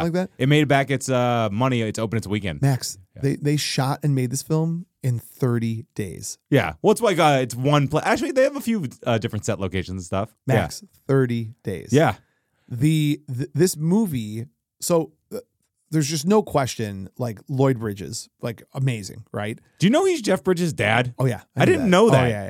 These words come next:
Speaker 1: yeah.
Speaker 2: It
Speaker 1: I
Speaker 2: blew
Speaker 1: love
Speaker 2: my
Speaker 1: Lloyd,
Speaker 2: mind.
Speaker 1: love Lloyd Bridges.
Speaker 2: Yeah.
Speaker 1: Tuck that aside for a second.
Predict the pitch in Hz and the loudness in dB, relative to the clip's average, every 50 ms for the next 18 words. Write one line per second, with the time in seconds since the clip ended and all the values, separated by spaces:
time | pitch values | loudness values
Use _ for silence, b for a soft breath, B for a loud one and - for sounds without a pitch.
0 | 87 - - - - 175 190 131 131 226 269 277 285 240 196 160 160 165 147 143 | -10 -12 -12 -4 0 2 2 4 4 4 4 4 4 4 6 6 6 6 6 6
1 | 143 127 123 131 123 117 101 110 104 98 95 90 113 - 185 214 147 98 - - | 4 4 2 0 -2 -2 -2 -6 -6 -8 -8 -6 -2 2 2 4 4 2 0 -4
2 | _ _ _ _ _ _ _ - - 175 170 175 156 147 131 - - 120 123 117 | _ _ _ _ _ _ _ -4 -2 -2 0 0 0 0 0 0 -2 -4 -4 -4
3 | 113 110 104 - - - - | -6 -8 -10 -10 -10 -10 -12